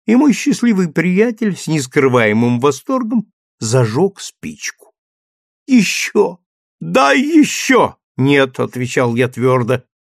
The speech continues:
"больше не дам". Невыразимая печаль омрачила лицо индейца.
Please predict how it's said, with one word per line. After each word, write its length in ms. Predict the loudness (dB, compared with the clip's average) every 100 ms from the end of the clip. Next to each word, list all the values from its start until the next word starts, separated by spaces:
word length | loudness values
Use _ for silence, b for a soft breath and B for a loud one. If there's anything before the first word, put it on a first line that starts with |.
| -6
"больше 460 | 0 0 0 -2
не 160 | 0 0
дам". 320 | -4 -8 -12 _ _ _ _ _ _ _ _ _ _
Невыразимая 760 | -8 -4 -2 -2 -4 -4 -6 -6
печаль 640 | -10 -16 -10 -6 -6 -6
омрачила 580 | -12 -14 -14 -14 -12 -12
лицо 480 | -12 -14 -14 -14 -12
индейца. 640 | -12 -16 -20 -20 -20 -20